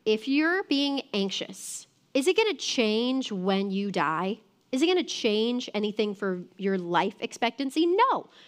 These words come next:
it's not going to, because God already has it in the book. When you began your first breath to when you're going to die, God knows that, and you can't change that, is what this passage is trying to say.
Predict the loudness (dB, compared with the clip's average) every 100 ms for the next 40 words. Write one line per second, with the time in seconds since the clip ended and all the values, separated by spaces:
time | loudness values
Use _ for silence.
0 | -6 -4 0 0 0 -2 0 -2 -4 -2
1 | -2 -2 -4 -20 _ 0 2 4 2 2
2 | 0 2 2 2 -2 -2 0 0 2 0
3 | 0 -6 -20 _ _ 0 0 0 -2 0
4 | 2 4 2 0 -12 _ -2 2 4 4
5 | 4 2 -2 0 0 0 -6 0 2 2
6 | -2 _ -20 -20 _ -4 0 2 2 2
7 | 0 -2 -2 0 0 0 0 -2 -4 0
8 | 2 2 2 0 0 0 0 0 0 0
9 | -6 -2 6 6 6 2 0 0 -2 0
10 | 0 0 0 0 0 -6 -2 -4 -4 -8
11 | -4 -4 -6 -10 -10 -6 -4 -4 -6 -8
12 | -8